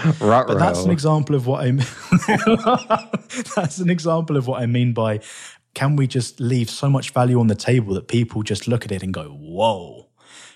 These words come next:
Speaker 2: 'Cause we're also in an industry where people are used to getting Google Analytics for free,
Speaker 1: Mm-hmm.
Speaker 2: where, um, <laughs> oh yeah, for free, uh, air quotes. Um, so moving people away from that, people are actually realizing,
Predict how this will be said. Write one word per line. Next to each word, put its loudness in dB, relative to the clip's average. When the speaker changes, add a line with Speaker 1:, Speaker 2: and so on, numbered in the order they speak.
Speaker 2:
'Cause 0
we're 4
also 4
in 6
an 8
industry 4
where 4
people 0
are 2
used 0
to -8
getting -2
Google 4
Analytics 0
for -18
free, -2
Speaker 1:
Mm-hmm. -2
Speaker 2:
where, 4
um, -2
<laughs> -4
oh 2
yeah, 2
for -4
free, 0
uh, -10
air -2
quotes. -4
Um, -10
so 2
moving 6
people 0
away 4
from 0
that, 0
people 2
are 2
actually -4
realizing, 0